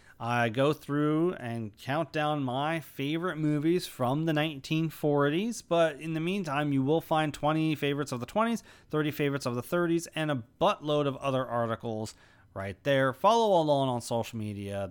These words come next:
facebook dot com slash the Gibson Review, and on Instagram, the Gibson ninety-nine.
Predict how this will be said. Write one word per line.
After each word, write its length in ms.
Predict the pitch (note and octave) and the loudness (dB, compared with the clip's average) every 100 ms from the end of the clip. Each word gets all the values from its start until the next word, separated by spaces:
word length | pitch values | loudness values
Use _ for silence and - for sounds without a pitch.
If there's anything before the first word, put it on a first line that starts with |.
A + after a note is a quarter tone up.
| - | -8
facebook 340 | - - A#2 - | -8 -8 -10 -8
dot 180 | G2+ - | -8 -8
com 220 | G#2 F#2+ | -12 -10
slash 280 | - F#2 - | -12 -12 -14
the 40 | |
Gibson 300 | F#2+ F#2 F2 | -16 -14 -14
Review, 400 | F2 F2+ B2+ C#3+ - - - - - - | -10 -4 -2 -2 -4 -20 -20 -20 -14 -4
and 280 | C#3+ C#3+ C#3+ | 0 0 -2
on 220 | A#2 B2 A#2 | -2 -4 -4
Instagram, 840 | D#3 E3+ - D#3 B2+ C3 B2 A#2 A2 | -4 -4 -4 -6 -4 -2 -2 -2 -4
the 60 | A2+ | -2
Gibson 440 | F3+ - D#3 C3 | -4 -2 -4 -2
ninety-nine. 560 | B2 A#2+ A2+ A#2 A#2+ | -2 -2 -4 -4 -6